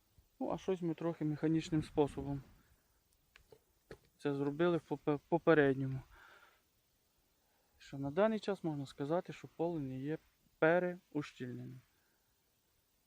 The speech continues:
Е, попереду, попереду буде новий сезон посіву, будуть нові проблеми, то не без того. Е, тому що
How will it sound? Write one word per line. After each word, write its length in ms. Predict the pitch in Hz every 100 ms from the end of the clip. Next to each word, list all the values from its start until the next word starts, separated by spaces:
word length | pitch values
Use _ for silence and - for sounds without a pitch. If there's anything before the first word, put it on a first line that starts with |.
| _ _ _ _ _ _ _ _ _ _ _
Е, 220 | - 151 151
попереду, 760 | 185 175 247 262 254 226 220 180 - - - 139 - - - -
попереду 500 | - 175 160 143 147
буде 420 | 147 151 147 139 -
новий 420 | 147 160 151 139 - _ - _ _ _ _ _ _ _ _
сезон 460 | - 147 151 151
посіву, 680 | - 156 - 233 226 196 165 -
будуть 380 | - 143 143 160
нові 340 | 151 143 143 - -
проблеми, 520 | 143 147 190 214 196
то 140 | - 175
не 460 | 175 165 165 170
без 220 | 170 165
того. 400 | - 165 156 147 - _ _ _ _ _ _ _ _ _ _ _ _ _
Е, 320 | 147 143 143 -
тому 280 | 147 151 147
що 320 | - 139